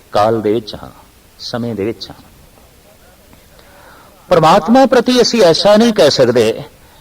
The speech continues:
ਕਿ ਪਰਮਾਤਮਾ ਹੋਇਆ ਸੀ, ਉਹ ਕੋਈ ਭੂਤਕਾਲ ਦੀ ਘਟਨਾ ਨਹੀਂ ਸੀ। ਅਸੀਂ ਐਸਾ ਵੀ ਨਹੀਂ ਆਖ ਸਕਦੇ ਕਿ ਪਰਮਾਤਮਾ ਹੋਵੇਗਾ, ਉਹ ਭਵਿਸ਼ ਦੀ ਸੰਭਾਵਨਾ ਨਹੀਂ ਹੈ। ਬਸ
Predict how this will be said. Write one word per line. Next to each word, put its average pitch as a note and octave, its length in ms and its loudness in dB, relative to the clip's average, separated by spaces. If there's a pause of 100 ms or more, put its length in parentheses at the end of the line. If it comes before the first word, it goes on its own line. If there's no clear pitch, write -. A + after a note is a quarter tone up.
(220)
ਕਿ C#3+ 100 -2
ਪਰਮਾਤਮਾ C#3 840 0
ਹੋਇਆ B2+ 460 4
ਸੀ, A2 680 -2 (1300)
ਉਹ C#3+ 120 2
ਕੋਈ G2 520 -2 (200)
ਭੂਤਕਾਲ A#2 580 0
ਦੀ A2+ 240 -4
ਘਟਨਾ A2 260 -4
ਨਹੀਂ B2 160 -4
ਸੀ। - 180 -12 (2250)
ਅਸੀਂ A3+ 200 2
ਐਸਾ A3+ 300 4
ਵੀ B3+ 120 4
ਨਹੀਂ A3+ 160 2
ਆਖ C#3+ 200 2
ਸਕਦੇ B2 340 0
ਕਿ D3+ 120 -2
ਪਰਮਾਤਮਾ C3 680 0
ਹੋਵੇਗਾ, A2 920 0 (760)
ਉਹ A#2+ 80 -6
ਭਵਿਸ਼ G#2+ 380 -6
ਦੀ C3 140 -8
ਸੰਭਾਵਨਾ A#2 580 -6
ਨਹੀਂ B2 220 -10
ਹੈ। C#2+ 60 -20 (840)
ਬਸ G#2+ 260 -4